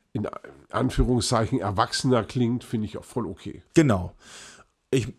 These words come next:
Speaker 2: und wir hatten die, die aktuelle Scheibe, die haben wir auch mal da besprochen damals
Speaker 1: Ja.
Speaker 2: und ist für mich auch immer noch so, es sind drei, vier echte Hits drauf.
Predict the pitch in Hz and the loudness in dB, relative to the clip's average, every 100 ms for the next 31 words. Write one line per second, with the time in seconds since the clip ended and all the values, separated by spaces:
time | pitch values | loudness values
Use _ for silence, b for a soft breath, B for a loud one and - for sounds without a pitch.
0 | _ _ - 135 120 - - 104 113 - | _ _ -2 -2 -2 -8 -6 0 2 2
1 | 147 135 120 120 120 - 120 - 120 113 | 2 0 2 2 2 2 -2 0 2 2
2 | 107 - 113 120 117 107 98 120 113 98 | 0 2 2 2 0 0 0 0 0 0
3 | 101 104 87 98 92 90 92 - 120 143 | 0 -2 -2 -2 -2 -4 -4 -2 0 0
4 | 123 123 127 120 113 - 104 104 - B | 0 2 2 0 -2 -4 -2 -2 -6 B
5 | B B B - 123 - 127 131 98 101 | B B B -2 0 2 2 2 2 2
6 | 135 143 139 - 143 139 139 B B B | 2 4 2 2 4 4 2 B B B
7 | - 104 - 123 127 - - - - _ | -2 -2 2 2 2 -2 -6 -6 -14 _
8 | _ _ _ - 104 123 139 - - 139 | _ _ _ 0 4 4 2 -2 -2 2
9 | 156 160 - - - 120 - 117 131 - | 2 0 -4 -8 -2 0 2 0 -2 -4
10 | 143 143 | 0 2